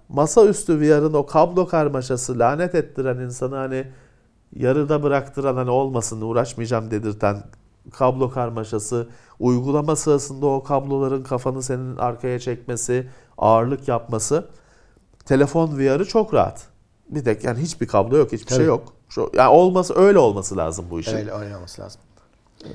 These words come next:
Speaker 1: bakalım
Speaker 2: Ama
Speaker 1: hani ne çalıştıracak. Benim
Speaker 2: Tabii.
Speaker 1: için ö-, bir hardware bir şey değil. Benim için önemli olan bunda ne çalışacak.
Speaker 2: Ee, şey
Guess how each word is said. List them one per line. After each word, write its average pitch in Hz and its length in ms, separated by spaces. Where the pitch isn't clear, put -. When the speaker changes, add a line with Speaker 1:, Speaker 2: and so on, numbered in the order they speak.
Speaker 1:
bakalım - 280
Speaker 2:
Ama 196 120
Speaker 1:
hani 156 280
ne 160 160
çalıştıracak. 98 800
Benim 120 120
Speaker 2:
Tabii. 120 100
Speaker 1:
için 120 200
ö-, 110 160
bir 117 40
hardware 135 520
bir 127 60
şey 147 240
değil. 113 180
Benim 120 260
için 117 380
önemli 120 340
olan 180 380
bunda 131 320
ne 156 160
çalışacak. 92 600
Speaker 2:
Ee, 113 240
şey 123 380